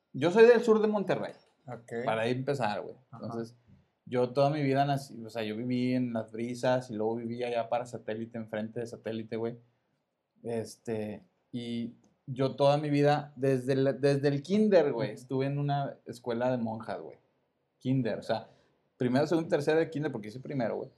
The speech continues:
Speaker 2: Ok.
Speaker 1: Y luego, primero de primaria hasta tercero de secundaria, güey, estuve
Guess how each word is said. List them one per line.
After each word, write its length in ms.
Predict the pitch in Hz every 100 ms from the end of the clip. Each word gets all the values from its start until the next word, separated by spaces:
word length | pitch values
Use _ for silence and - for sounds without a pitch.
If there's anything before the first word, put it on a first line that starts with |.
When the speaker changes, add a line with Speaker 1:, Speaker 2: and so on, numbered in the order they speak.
| 123
Speaker 2:
Ok. 200 | 117 - 117 151 _ _ _
Speaker 1:
Y 120 | 143
luego, 680 | 139 139 139 143 160 170 - _ _ _ _ _ -
primero 400 | 143 135 143 170
de 80 | 196
primaria 560 | 180 151 156 170 190
hasta 560 | - 147 147 - 147 -
tercero 560 | 143 139 - - 185 220
de 80 |
secundaria, 680 | - 165 135 127 147 185 165
güey, 280 | 110 107 104
estuve 480 | 110 - 131 143